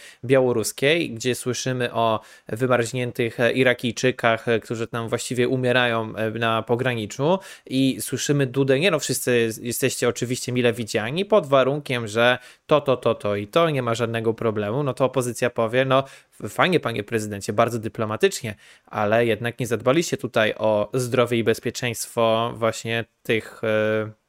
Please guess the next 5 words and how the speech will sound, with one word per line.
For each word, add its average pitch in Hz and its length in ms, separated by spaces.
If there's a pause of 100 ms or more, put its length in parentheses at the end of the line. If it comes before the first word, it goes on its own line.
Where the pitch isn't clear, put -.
(580)
imigrantów, 147 800
uchodźców, 127 840 (260)
jak 113 200
to 120 120
nazwać". 117 520